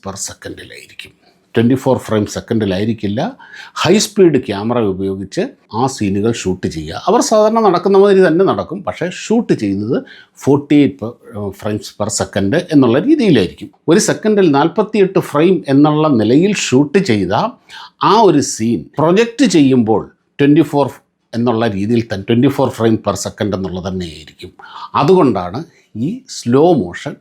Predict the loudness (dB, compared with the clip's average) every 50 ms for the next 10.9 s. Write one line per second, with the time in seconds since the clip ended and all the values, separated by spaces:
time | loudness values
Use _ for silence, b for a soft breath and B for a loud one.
0 | _ -20 -20 -18 -16 -14 -14 -14 -16 _ _ -20 -20 -18 -16 -16 -18 -18 _ -20
1 | -20 -20 -20 _ _ -20 -20 _ _ _ B B B B B 2 2 2 2 2
2 | 2 4 4 4 2 0 -2 -6 b b b b b b -4 -2 -2 -2 0 0
3 | 0 2 2 2 2 2 2 0 0 0 0 2 2 2 2 0 0 -2 -2 -2
4 | -2 -4 -4 -2 0 2 2 2 2 0 0 0 -2 -2 0 2 2 2 4 4
5 | 2 2 0 -2 -4 -4 -2 0 2 2 0 0 -2 -2 -2 -4 -6 -8 _ b
6 | b b b b b b b _ _ _ _ 0 4 4 4 4 2 0 2 4
7 | 4 4 4 0 -6 B B B B B B B 0 2 2 0 0 -2 -2 -2
8 | 0 0 2 2 2 2 0 0 0 0 2 2 2 2 2 0 -2 -2 -2 -4
9 | -6 -6 -2 0 2 2 4 2 0 -2 -2 0 2 2 4 4 2 2 2 2
10 | 2 4 4 4 2 2 2 0 -2 -4 -6 -6 -2 0 0 0 0 0